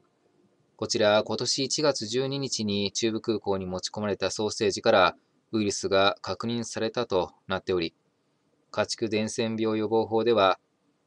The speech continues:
違法な畜産物の持ち込みは百万以下の罰金か三年以下の懲役と定められております。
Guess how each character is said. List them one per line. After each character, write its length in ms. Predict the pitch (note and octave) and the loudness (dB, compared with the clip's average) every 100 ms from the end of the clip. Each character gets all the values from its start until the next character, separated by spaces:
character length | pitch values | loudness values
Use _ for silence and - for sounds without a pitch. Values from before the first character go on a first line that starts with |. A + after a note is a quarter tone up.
| _ _ _ _ - | _ _ _ _ -6
違 100 | G#2 | -2
法 200 | B2 C#3 | 0 0
な 260 | C3+ C3 B2 | 2 0 0
畜 140 | - | -2
産 220 | - C#3 A2+ | -2 -2 -2
物 180 | - | -6
の 60 | F#2 | -8
持 160 | E2+ F2+ | -8 -6
ち 120 | - | -4
込 100 | A#2+ | -2
み 120 | A2+ | 0
は 260 | G#2+ G2+ G2 _ _ | 2 2 2 _ _
百 300 | - A2+ - | -6 -6 -4
万 200 | D#3 D#3 | -4 -4
以 40 | D#3 | -2
下 100 | A#2 | -4
の 120 | F#2 | 0
罰 200 | F#2+ F#2 | 0 0
金 220 | - A2+ | -6 -6
か 260 | G#2+ G#2+ G#2 | 0 2 2
三 360 | - B2 C#3+ D3 | 0 -6 -6 -6
年 100 | C#3+ | -8
以 60 | |
下 120 | A#2+ | -8
の 120 | F#2 E2 | -8 -6
懲 340 | - C3+ D3+ | -2 0 2
役 180 | D3 - | 0 0
と 280 | F#2 E2 - _ _ - | 2 0 -4 _ _ -12
定 260 | - F#2 | -6 -4
め 80 | F2+ | -2
ら 80 | G2+ | -4
れ 60 | F2 | -4
て 80 | |
お 20 | D#2+ | -8
り 80 | |
ま 80 | E2 | -8
す。 220 | - - | -8 -10